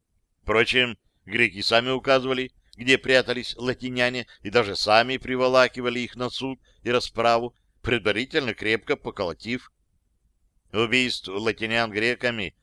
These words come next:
русские воины старались не допускать, но все равно многих латинян, включая женщин и детей, обозленные греки поубивали.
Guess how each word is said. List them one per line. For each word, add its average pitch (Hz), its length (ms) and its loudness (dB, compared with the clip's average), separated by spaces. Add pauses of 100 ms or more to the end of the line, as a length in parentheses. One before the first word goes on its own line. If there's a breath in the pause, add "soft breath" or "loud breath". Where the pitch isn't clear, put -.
(440)
русские 123 520 -2
воины 117 480 2
старались 104 600 2
не 101 160 -6
допускать, 95 720 -4 (300 soft breath)
но 180 280 6
все 180 200 2
равно 120 400 2
многих 139 400 0
латинян, 139 640 0 (360 soft breath)
включая 123 420 2
женщин 123 520 2
и 113 140 -6
детей, 117 560 -2 (100)
обозленные 143 640 2
греки 113 520 -2 (300)
поубивали. 92 840 -4